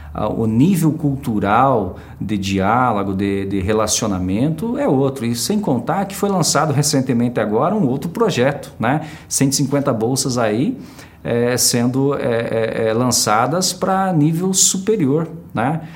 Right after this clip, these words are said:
Alcançando todos os demais colaboradores, né? Todos os colabora-, todos os colaboradores. O Jorge também mencionou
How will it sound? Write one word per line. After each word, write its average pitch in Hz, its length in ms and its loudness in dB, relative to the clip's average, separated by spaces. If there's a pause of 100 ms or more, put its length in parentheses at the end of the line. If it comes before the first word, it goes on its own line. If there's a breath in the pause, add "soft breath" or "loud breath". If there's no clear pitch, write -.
Alcançando 131 720 2
todos 143 400 -4
os 170 140 -2
demais 135 520 0
colaboradores, 175 760 -2
né? 113 220 -2
Todos 160 240 0
os 123 120 -2
colabora-, 104 400 0 (300)
todos 185 280 0
os 104 80 -4
colaboradores. 104 640 -2
O 110 60 -4
Jorge 120 220 0
também 117 320 -2
mencionou 113 680 -2